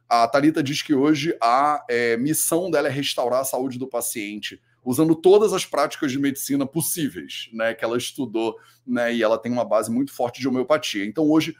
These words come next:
eu vou conversar com a Thalita Roque sobre homeopatia.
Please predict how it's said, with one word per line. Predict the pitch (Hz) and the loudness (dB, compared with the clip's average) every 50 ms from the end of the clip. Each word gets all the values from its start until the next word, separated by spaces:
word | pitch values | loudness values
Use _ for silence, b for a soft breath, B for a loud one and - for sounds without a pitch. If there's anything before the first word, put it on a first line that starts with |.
| b b b | b b b
eu | 143 | -6
vou | 139 160 | -6 -6
conversar | 160 180 175 160 170 165 | -4 -4 -4 -4 -4 -4
com | 165 | -4
a | 180 | -2
Thalita | 175 202 196 175 160 156 170 180 180 - 180 170 B B B B | 0 0 0 2 2 0 0 0 0 0 0 0 B B B B
Roque | _ - - 120 151 156 160 160 - - - 165 165 175 - _ | _ -10 2 4 6 6 6 2 -2 -6 -6 -6 -6 -6 -8 _
sobre | - - - - - 175 175 180 175 196 180 - - | -6 -4 0 4 6 6 6 6 4 -2 -4 -4 -2
homeopatia. | 165 170 180 185 196 190 185 185 185 175 175 - - - 107 87 80 73 - | 2 2 2 2 4 2 2 2 2 -2 -4 -4 -6 -6 -4 -6 -6 -8 -10